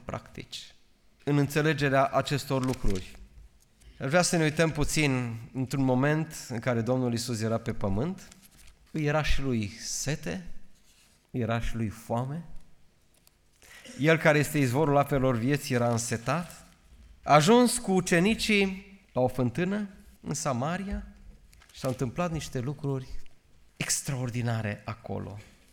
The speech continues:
A ajuns lângă o cetate din ținutul Samariei numită Sihar, aproape de ogorul pe care îl dăduse Iacov fiului său Iosif. Acolo se afla fântâna lui Iacov. Iisus,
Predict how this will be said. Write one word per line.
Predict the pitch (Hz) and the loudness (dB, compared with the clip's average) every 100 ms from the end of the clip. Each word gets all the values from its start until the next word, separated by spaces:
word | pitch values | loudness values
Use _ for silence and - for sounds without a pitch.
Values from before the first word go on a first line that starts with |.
| _ _ _ _ _ - - | _ _ _ _ _ -20 -2
A | 170 | 4
ajuns | 170 240 247 202 | 4 4 2 2
lângă | 180 | 4
o | 175 | 4
cetate | 175 170 180 170 | 2 2 2 2
din | 143 147 | 0 0
ținutul | 147 151 151 139 | 2 0 0 0
Samariei | - 139 131 131 120 113 113 | 2 2 4 4 4 2 0
numită | 113 127 120 120 | 2 0 0 -2
Sihar, | 101 123 107 120 110 104 - - _ - - | -2 -4 -2 0 0 -2 -8 -20 _ -10 -4
aproape | 131 - 196 190 | -2 2 2 0
de | 147 | 0
ogorul | 165 143 165 151 147 | 0 2 2 2 0
pe | 135 | -2
care | - 135 | 0 0
îl | 117 | 0
dăduse | 123 131 - | -2 -2 -2
Iacov | 131 135 - 117 - | 0 0 0 -4 -4
fiului | 143 117 107 | -4 -4 0
său | - 123 104 | 2 2 -2
Iosif. | 113 117 - - - - _ _ _ _ _ - | -6 -6 -8 -10 -20 -20 _ _ _ _ _ -4
Acolo | 139 135 202 | 0 4 4
se | 180 165 | 4 2
afla | 147 170 | 4 2
fântâna | 165 156 170 147 | 2 2 4 4
lui | 147 | 4
Iacov. | 147 - 107 95 - - - - _ _ _ - | 2 0 -2 -4 -8 -16 -16 -20 _ _ _ -6
Iisus, | 147 - 175 - - | -4 0 0 0 -6